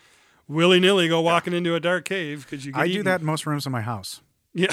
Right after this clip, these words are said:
Speaker 1: <laughs>
Speaker 2: I,
Speaker 1: you throw
Speaker 2: I have, I have
Speaker 1: rocks.
Speaker 2: pockets full of rocks. So my kids are wily. You never know who's in there, so I just toss a rock and,
Speaker 1: Uh.
Speaker 2: you know, something dangerous
Speaker 1: There could
Speaker 2: comes
Speaker 1: be
Speaker 2: out.
Speaker 1: some poltergeist in there.
Speaker 2: I,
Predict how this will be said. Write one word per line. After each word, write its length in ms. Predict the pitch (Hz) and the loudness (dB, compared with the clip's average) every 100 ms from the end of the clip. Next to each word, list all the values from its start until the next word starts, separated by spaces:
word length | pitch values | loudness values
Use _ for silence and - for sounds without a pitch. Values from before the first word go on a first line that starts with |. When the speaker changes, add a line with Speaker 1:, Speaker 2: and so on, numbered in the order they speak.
| - | -2
Speaker 1:
<laughs> 100 | - | -2
Speaker 2:
I, 80 | 139 | 0
Speaker 1:
you 60 | |
throw 100 | 170 | 4
Speaker 2:
I 40 | 180 | 6
have, 140 | - | 6
I 60 | - 139 | 4 2
have 80 | |
Speaker 1:
rocks. 80 | 131 | 4
Speaker 2:
pockets 360 | 139 131 151 - | 2 2 0 -6
full 140 | 143 | -4
of 80 | 120 | -4
rocks. 460 | 104 131 - - - _ _ _ _ - | -2 -4 -6 -10 -14 _ _ _ _ -10
So 60 | 127 | -8
my 60 | 113 | -6
kids 200 | 202 123 | -6 -4
are 80 | 101 | -6
wily. 380 | 120 160 92 107 | -6 -6 -10 -10
You 80 | 160 | -6
never 180 | 190 | -4
know 140 | 131 113 | -2 -4
who's 180 | 107 104 | -4 -6
in 80 | 110 | -6
there, 140 | 147 | -8
so 120 | - | -8
I 20 | |
just 160 | 175 - | -12 -6
toss 260 | 160 147 139 | -4 -4 -4
a 60 | |
rock 360 | 117 120 160 - | -4 -4 -6 -8
and, 180 | 104 - _ - | -12 -14 _ -14
Speaker 1:
Uh. 200 | 143 135 - _ _ | -12 -12 -14 _ _
Speaker 2:
you 60 | 123 | -6
know, 140 | 120 | -6
something 320 | 123 139 131 120 | -4 -4 -4 -2
dangerous 380 | 123 123 127 | 0 0 -2
Speaker 1:
There 120 | 127 127 | -2 0
could 60 | |
Speaker 2:
comes 20 | |
Speaker 1:
be 60 | 123 | 2
Speaker 2:
out. 100 | 131 | 2
Speaker 1:
some 120 | 151 | 0
poltergeist 580 | 139 143 143 139 139 - | -4 -8 -8 -8 -8 -8
in 120 | 143 | -8
there. 140 | 139 143 | -4 0
Speaker 2:
I, 140 | 156 | -2